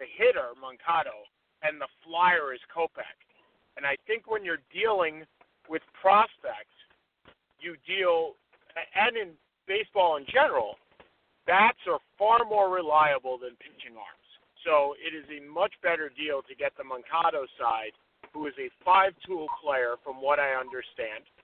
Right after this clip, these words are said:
And granted, I have never seen the guy play. Uh, all I saw was his little cup of coffee with, with the Red Sox where he struck out his first eight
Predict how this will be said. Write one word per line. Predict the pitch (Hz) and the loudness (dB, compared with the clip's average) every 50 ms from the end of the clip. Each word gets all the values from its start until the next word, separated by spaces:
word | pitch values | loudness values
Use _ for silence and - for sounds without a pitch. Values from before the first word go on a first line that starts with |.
| - | -6
And | 143 135 123 | -6 -6 -2
granted, | - 143 151 151 151 - 147 135 | 2 2 4 4 2 0 0 2
I | 131 131 | 4 4
have | 135 127 | 4 2
never | 131 139 147 165 185 175 - - 175 | 2 2 2 2 2 0 -4 -4 -8
seen | 165 156 | -10 -6
the | 147 143 | -6 -4
guy | 127 135 131 127 120 - | 0 2 2 2 2 0
play. | - 107 101 95 98 - - _ _ _ _ - - _ _ _ _ _ - 139 | -6 -12 -16 -16 -16 -16 -18 _ _ _ _ -20 -20 _ _ _ _ _ -2 2
Uh, | 139 135 131 127 123 127 127 - _ _ _ _ _ _ _ _ _ _ _ _ _ _ - | 4 6 6 4 4 0 -4 -8 _ _ _ _ _ _ _ _ _ _ _ _ _ _ -2
all | - 147 151 156 156 | 2 4 6 6 4
I | 156 - - | 4 2 2
saw | 170 151 151 | 2 2 2
was | 151 147 - | 2 -2 -8
his | 147 127 - | -10 -14 -6
little | 143 147 147 147 139 | -4 -2 -2 -2 -2
cup | - 147 151 - 135 | -2 -2 -2 -2 -4
of | - - | -4 0
coffee | 143 143 143 139 - - 143 135 | 2 4 4 4 2 -2 -8 -10
with, | 127 131 131 - _ _ - 139 | -8 -6 -6 -8 _ _ -12 -10
with | 135 - | -10 -8
the | 127 | -6
Red | 123 131 131 131 - _ | -2 -2 -2 -2 -2 _
Sox | 143 127 123 131 - - - | -2 0 0 0 -2 -4 -8
where | 131 123 | -8 -8
he | 120 117 - | -6 -8 -6
struck | - 151 135 127 135 | -4 -4 -4 -2 -2
out | 127 123 120 | -2 -2 -4
his | 117 - - | -6 -8 -6
first | - 131 120 - _ - | -4 -4 -4 -4 _ -14
eight | 147 143 143 | -12 -12 -12